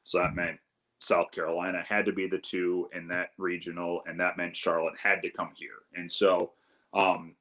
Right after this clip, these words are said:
I think you get a higher two seed than maybe initially thought, but I think it's, um, the fact that you avoid one of the streaking hot A C C schools is notable here. That,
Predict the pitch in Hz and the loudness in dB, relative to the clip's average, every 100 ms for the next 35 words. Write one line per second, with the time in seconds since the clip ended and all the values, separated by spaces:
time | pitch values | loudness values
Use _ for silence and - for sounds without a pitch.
0 | - 98 123 - 104 113 101 104 95 90 | 2 2 2 -4 2 2 2 0 -2 -2
1 | - 101 - 95 87 80 - 90 85 80 | -6 -6 -6 -8 -8 -10 -8 -6 -6 -8
2 | 80 _ _ _ _ _ - 98 104 95 | _ _ _ _ _ _ -8 2 2 2
3 | 95 87 - - 92 95 90 90 87 80 | -2 -4 -6 -10 -6 -4 -4 -4 -4 -4
4 | - 87 87 - - - _ _ _ _ | -2 0 0 -4 -12 -14 _ _ _ _
5 | - 85 101 95 - - - - _ _ | -14 4 6 6 2 -8 -10 -12 _ _
6 | _ 90 90 - 101 - 95 - 101 87 | _ -8 -8 -4 -6 -2 -4 -2 -4 -4
7 | 82 73 - _ _ _ 90 87 104 92 | -4 -10 -20 _ _ _ -8 -2 0 0
8 | - 92 95 95 92 95 95 98 92 90 | -2 -2 0 0 -2 6 8 8 6 0
9 | 87 85 _ _ _ _ _ - 98 95 | -6 -8 _ _ _ _ _ -2 0 2
10 | 92 - - 98 90 90 95 90 87 87 | 2 -2 -2 -2 -4 -4 0 2 0 -2
11 | 87 82 - 85 - 92 90 90 87 - | -10 -10 -10 -8 -6 -2 -2 -2 -2 -6
12 | - _ 90 87 82 - 90 90 98 101 | -8 _ -4 -2 -2 -6 -4 0 2 4
13 | 104 107 - - 107 107 107 _ 92 95 | 4 2 -2 -4 2 2 2 _ -2 0
14 | 87 - | 2 0